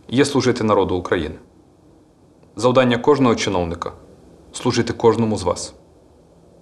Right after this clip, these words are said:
У нас чіткі плани і завдання. Але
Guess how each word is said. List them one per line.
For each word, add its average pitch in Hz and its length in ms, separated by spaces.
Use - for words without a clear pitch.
У - 80
нас 147 180
чіткі 139 300
плани 120 420
і 107 60
завдання. 92 420
Але 110 320